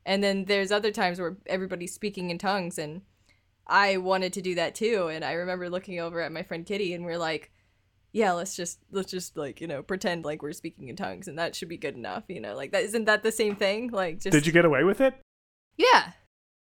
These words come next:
Speaker 2: The thing I always wanna know is how many people are, like, wh-, whether ten percent of people in the room are doing that,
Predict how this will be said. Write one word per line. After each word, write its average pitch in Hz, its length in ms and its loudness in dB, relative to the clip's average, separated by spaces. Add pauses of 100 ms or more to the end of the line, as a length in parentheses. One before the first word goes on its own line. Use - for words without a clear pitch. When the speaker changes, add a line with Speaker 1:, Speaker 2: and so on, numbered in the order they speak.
Speaker 2:
The 185 120 4
thing 240 200 6
I 190 140 6
always 180 260 4
wanna 160 220 6
know 143 440 6 (1400)
is 143 180 0
how 151 200 8
many 147 260 4
people 135 420 2
are, 117 180 2 (100)
like, 135 240 2
wh-, 143 280 6
whether 151 280 8
ten 147 420 2
percent 165 380 4
of 160 160 -6
people 175 260 2
in 165 60 2
the 165 80 2
room 170 160 2
are 160 60 2
doing 165 200 2
that, 165 300 2